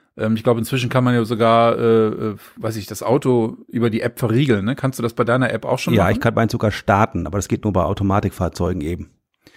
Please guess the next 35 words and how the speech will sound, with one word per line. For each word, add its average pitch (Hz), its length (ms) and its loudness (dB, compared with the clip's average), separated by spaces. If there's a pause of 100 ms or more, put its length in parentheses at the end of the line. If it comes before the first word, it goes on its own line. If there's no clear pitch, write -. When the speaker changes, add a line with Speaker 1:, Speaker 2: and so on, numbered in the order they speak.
(340)
Speaker 1:
Okay. 107 380 -2 (1000)
Also 107 140 -6
ich - 80 -8
kann 131 180 0
hier, 117 560 2 (160)
also 98 320 -8 (180)
wenn 104 140 -8
ich 110 60 -6
hier 123 80 0
mein 110 120 0
Fahrzeug 131 400 0
anklicke, 143 640 0
da 117 120 0
sehe 123 160 0
ich 117 120 -4
halt 113 160 0
nur, 127 680 0
äh, - 240 -20
zwanzig 120 340 -4
neunzehn 127 400 0
Ford 117 240 -2
Transit, 147 500 -2 (440)
äh, 113 160 -2
Ernie, 147 580 2
so 120 160 2
heißt 127 180 2
unser 120 220 2
Auto 135 200 0
ja, 131 340 2 (180)
äh, 123 160 -4
steht 123 220 -4
da 123 60 4
halt 117 120 0
auch 131 180 2
drin, 139 320 -2